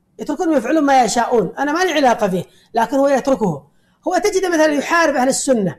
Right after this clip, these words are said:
ويطعن فيهم ويشنع عليهم، ويترك هؤلاء يعيثون في الأرض فساد ولا يضيق عليهم، كما حصل حتى في بلادنا هنا.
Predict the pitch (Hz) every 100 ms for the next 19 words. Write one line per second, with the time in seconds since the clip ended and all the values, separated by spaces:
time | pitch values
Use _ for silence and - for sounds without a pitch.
0 | - 277 302 269 285 285 226 196 247 285
1 | 302 285 277 311 294 320 - _ _ _
2 | - 233 262 262 - 226 220 240 233 214
3 | 220 233 226 233 214 185 180 208 175 -
4 | 262 277 262 247 190 190 175 175 392 -
5 | 359 311 427 415 415 330 269 208 196 180
6 | 180